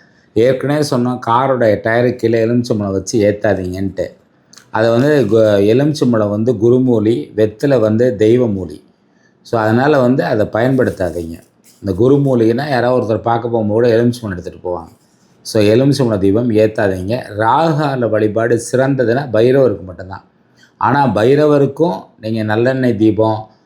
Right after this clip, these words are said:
இல்லைன்னா நெய் தீபம், இந்த மாதிரி ஏத்தலாம். மண் அகல்லையே தவிர, மண் அகல்ல ஏத்தக்கூடியது வந்து பிருத்திவி தத்துவம், அக்னி தத்துவம்லாம் அதெல்லாம் சேர்றதுனால, அது வந்து கர்மா நிவர்த்தின்னு அதுக்கு ஒரு நல்ல ஒரு விஷயமாக இருக்க முடியும். அதனால அது வந்து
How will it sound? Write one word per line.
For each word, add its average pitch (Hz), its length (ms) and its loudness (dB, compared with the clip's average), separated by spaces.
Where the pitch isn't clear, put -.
இல்லைன்னா 120 380 2
நெய் 120 280 2
தீபம், 117 300 2
இந்த 110 140 -2
மாதிரி 117 280 0
ஏத்தலாம். 117 360 0
மண் 110 280 0
அகல்லையே 107 540 -2
தவிர, 92 640 -4
மண் 147 380 2
அகல்ல 135 400 0
ஏத்தக்கூடியது 113 640 0
வந்து 123 300 -2
பிருத்திவி 127 360 0
தத்துவம், 120 480 0
அக்னி 101 120 -6
தத்துவம்லாம் 110 540 -2
அதெல்லாம் 113 360 -2
சேர்றதுனால, 101 840 -2
அது 117 240 2
வந்து 131 300 0
கர்மா 147 340 0
நிவர்த்தின்னு 110 640 0
அதுக்கு 95 760 -4
ஒரு 120 160 -6
நல்ல 113 280 0
ஒரு 92 140 -2
விஷயமாக 98 520 -4
இருக்க 101 220 -6
முடியும். 92 360 -8
அதனால 127 380 2
அது 131 280 2
வந்து 135 320 2